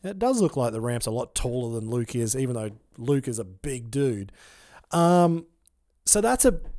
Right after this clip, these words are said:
I would say that's freaking awesome that the next gen ramp was there, but it was a shame that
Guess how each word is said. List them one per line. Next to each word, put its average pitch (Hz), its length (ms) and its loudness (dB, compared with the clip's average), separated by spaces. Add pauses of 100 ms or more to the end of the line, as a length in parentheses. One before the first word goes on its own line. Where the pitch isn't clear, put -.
(140)
I 185 80 4
would 185 140 6
say 233 260 10
that's 208 260 6 (260)
freaking 233 640 6
awesome 143 540 2 (260)
that 151 120 4
the 156 80 4
next 156 300 2
gen 143 200 4
ramp 131 260 0
was 104 200 -4
there, 151 400 0 (500)
but 160 300 4
it 156 60 2
was 175 240 4
a 170 60 4
shame 160 520 -2
that 139 400 -4